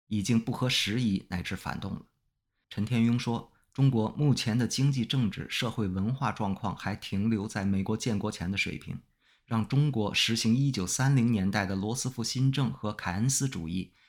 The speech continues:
一步跨越一二百年会坏事的。情况不是这样，中国现阶段在经济、政治、社会、文化的制度、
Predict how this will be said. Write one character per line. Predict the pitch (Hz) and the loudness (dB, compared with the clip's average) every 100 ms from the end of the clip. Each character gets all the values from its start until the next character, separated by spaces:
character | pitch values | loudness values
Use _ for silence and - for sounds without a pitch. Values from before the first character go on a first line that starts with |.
| _ | _
一 | 98 | -4
步 | 123 147 | 0 0
跨 | - - 110 | -2 -4 -2
越 | 104 107 | -2 0
一 | 135 | 0
二 | 113 | 0
百 | 92 82 | -2 -4
年 | 82 82 90 - | -4 -4 -4 -6
会 | - 101 | -4 -6
坏 | - 90 | -4 -4
事 | 90 98 | -2 -4
的。 | - _ _ _ _ _ _ _ | -10 _ _ _ _ _ _ _
情 | - 107 | -2 0
况 | 107 113 | 0 0
不 | 95 92 | -2 -4
是 | 101 | -4
这 | 90 73 | -4 -6
样， | 71 _ _ _ _ _ _ _ | -8 _ _ _ _ _ _ _
中 | 135 143 | 2 4
国 | 113 104 | 4 0
现 | - 98 | 0 0
阶 | 98 | 0
段 | 95 90 - _ _ | -2 -4 -6 _ _
在 | - 110 | -6 -4
经 | 104 143 156 | -2 0 2
济、 | 139 | 2
政 | 117 143 123 | 0 2 2
治、 | 101 | 2
社 | 95 - 117 | -2 -2 0
会、 | 113 | 0
文 | 95 95 | 0 0
化 | 131 135 | 0 0
的 | 98 | -2
制 | 90 123 95 | -4 -4 -2
度、 | 95 - | -4 -8